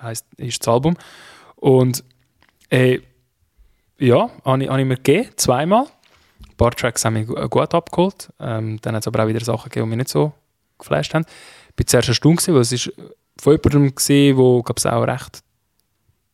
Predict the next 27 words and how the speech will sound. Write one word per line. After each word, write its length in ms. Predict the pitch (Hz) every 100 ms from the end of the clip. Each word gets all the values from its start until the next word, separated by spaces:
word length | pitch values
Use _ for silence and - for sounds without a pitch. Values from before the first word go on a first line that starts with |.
| _ _ _ _
äh, 160 | - 135 - _ -
da, 140 | 117 -
so 240 | - 113 - _ -
Death 220 | 120 -
Metal 280 | 143 - 151
hört. 180 | 175 - _ - - - _
Aufgrund 320 | - - 120
vom 140 | 113 120
Cover 320 | - 131 127
haben 180 | 117 117
wir 60 |
gedacht, 460 | 117 - 113 113 -
so, 200 | - 107
okay, 360 | 107 - 117 120
was 200 | 113 -
kommt 280 | 127 143 -
da 100 | 170
jetzt? 220 | 185 -
Dann 140 | 185 160
ist 180 | 117 -
aber 120 | 113
der 120 | 117
Einstieg 300 | 127 151 -
mit 140 | 127 120
dem 180 | 117 -
Ka-, 320 | - - - - - _
Country-mässigen, 1120 | - - 143 - 131 131 127 135 - 127 127